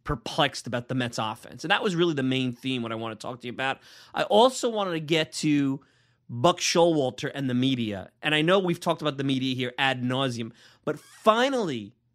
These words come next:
the quiet part was said out loud by Andrew Marchand of the Post.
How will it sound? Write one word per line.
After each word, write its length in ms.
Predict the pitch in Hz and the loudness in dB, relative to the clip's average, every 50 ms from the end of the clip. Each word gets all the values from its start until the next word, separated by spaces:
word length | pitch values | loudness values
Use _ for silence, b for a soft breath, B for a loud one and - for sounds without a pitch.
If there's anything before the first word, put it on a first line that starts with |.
| _ _ - | _ _ -16
the 80 | 131 | -16
quiet 760 | - _ - 180 - - 175 170 185 220 262 277 247 240 - | -14 _ -12 -10 -4 2 4 6 6 6 4 2 -2 -6 -10
part 400 | - - - 196 190 196 190 - | -12 -4 2 4 6 4 4 2
was 140 | 143 135 131 | -6 -8 -6
said 240 | - - - 175 170 | -4 -2 0 0 0
out 180 | 170 151 120 143 | 0 -2 -2 -2
loud 440 | 139 143 147 151 151 139 123 113 | 0 4 4 4 4 2 -2 -4
by 160 | 107 117 113 - - | -8 -12 -14 -10 -8
Andrew 340 | 135 139 156 160 139 156 156 | -4 -4 -4 -4 -2 -2 0
Marchand 440 | 139 127 131 131 135 131 - - 131 | 0 2 2 2 0 -2 -4 -6 -6
of 60 | 110 | -6
the 60 | 110 | -6
Post. 460 | 107 - - 135 135 131 127 - - | -6 -6 -4 -2 -2 -2 -4 -6 -10